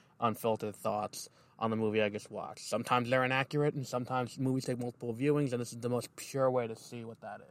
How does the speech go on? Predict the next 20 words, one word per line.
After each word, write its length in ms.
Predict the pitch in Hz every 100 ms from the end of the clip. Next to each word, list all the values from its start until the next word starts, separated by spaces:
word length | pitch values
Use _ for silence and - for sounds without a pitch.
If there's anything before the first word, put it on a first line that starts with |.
| 107
is. 160 | 113 - _ _ _ _ -
Um, 640 | 107 101 98 92 98 104 _ _ _ _ -
so, 560 | - 127 120 117 113 113 _ _ _ _ _ _ -
um, 800 | 110 104 104 101 104 104 104 104 -
starting 320 | - - 127 120
next 160 | 110
week, 120 | 120
expect 260 | 104 - -
those 120 | 107
to 40 | 95
start 180 | 104
going 240 | 101 101 101
up, 240 | 95 - -
um, 240 | - 101 104 107
as 80 | 107
I 320 | 110 104 101 -
re-download 720 | 117 110 107 104 104 107 107
them 160 | 113
and 100 | 107
then 240 | 107 104